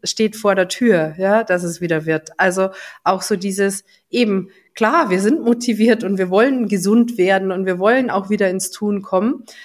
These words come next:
Aber es darf eben immer dieser Raum erstmal bestehen, zu gucken, was brauche ich. Und eben, wie du sagst, das, was du für richtig und notwendig empfindest in dem Moment, das darfst du dir dann auch zugestehen, dir zu nehmen.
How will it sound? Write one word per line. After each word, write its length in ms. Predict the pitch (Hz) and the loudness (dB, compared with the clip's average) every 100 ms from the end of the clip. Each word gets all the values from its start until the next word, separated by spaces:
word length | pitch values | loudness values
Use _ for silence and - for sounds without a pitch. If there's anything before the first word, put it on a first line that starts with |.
| - | -8
Aber 180 | - 196 | -2 -2
es 120 | 180 - | -2 -2
darf 220 | 202 - | -2 -4
eben 200 | 208 214 | -6 -6
immer 220 | 220 226 | -2 -4
dieser 220 | 208 196 185 | -2 -4 0
Raum 240 | 175 208 | 0 0
erstmal 360 | 202 196 196 190 | -4 -8 -6 -6
bestehen, 540 | 190 180 - 202 202 | -6 -10 -6 -6 -6
zu 140 | 202 - | -8 -10
gucken, 340 | 233 233 196 | -8 -6 -6
was 160 | 190 - | -6 -6
brauche 380 | 151 156 156 165 | -2 -2 -2 -12
ich. 120 | 165 | -12
Und 120 | 196 | -10
eben, 320 | 208 214 175 _ _ _ | -8 -8 -10 _ _ _
wie 80 | 202 | -6
du 100 | 214 | -2
sagst, 380 | 214 190 180 - _ _ _ _ _ _ _ _ _ | 2 0 0 -12 _ _ _ _ _ _ _ _ _
das, 420 | - 202 214 - - - | -2 -2 -2 -8 -8 -4
was 340 | 196 - - | -4 -4 -4
du 220 | 262 262 | 0 0
für 540 | - 214 202 190 170 - | 0 0 2 2 -2 -8
richtig 580 | 180 220 220 214 202 - | -2 -2 -2 -8 -8 -8
und 200 | 180 175 | -8 -2
notwendig 580 | 202 208 175 170 170 | -2 -2 -4 -4 -6
empfindest 500 | - - 175 175 175 | -10 -8 -6 -6 -6
in 120 | 165 165 | -8 -6
dem 160 | 170 | -4
Moment, 480 | 175 170 170 190 - - | -4 -4 -6 -8 -10 -6
das 320 | 185 - - | -6 -6 -6
darfst 360 | 175 180 - - | -6 -6 -8 -12
du 60 | |
dir 180 | 180 175 | -8 -8
dann 200 | 165 170 | -6 -8
auch 340 | 160 175 175 | -6 -6 -6
zugestehen, 540 | - 190 190 - 185 180 | -14 -12 -10 -8 -8 -8
dir 120 | 165 - _ | -10 -12 _
zu 120 | - | -6
nehmen. 460 | 208 196 143 - | -2 -2 -4 -16